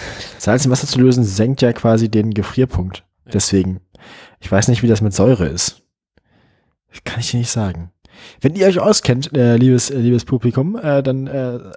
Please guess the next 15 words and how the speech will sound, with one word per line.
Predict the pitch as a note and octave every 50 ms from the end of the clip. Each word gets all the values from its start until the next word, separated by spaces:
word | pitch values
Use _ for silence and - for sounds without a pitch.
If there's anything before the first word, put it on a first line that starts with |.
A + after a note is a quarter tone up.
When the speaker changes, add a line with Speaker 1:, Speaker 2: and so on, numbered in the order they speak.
| - _ _ -
Speaker 2:
Ich | F3 D3+ - D#3
hab | D3 -
jetzt | F3+ -
leider | - C#3 B2+ D#3+ F3+
keine | E3+ - E3 E3 D#3
Eiswürfel, | C#3 G#3+ - - - F#2+ F#2 F#2 D3
Speaker 1:
probiert, | - D#3 G3 G3+ G#2+
Speaker 2:
aber | G#2
Speaker 1:
probiert | G#2+ - C#3 A#2 D3+ F3+ F3+ -
das | E3 D3 -
doch | - C3+
sonst | - - D3 C#3+ -
auch | B2+ B2 - -
aus | D#3 D3 B2+ -
einfach. | A#2 A2 G#2 - G2 F2+ - -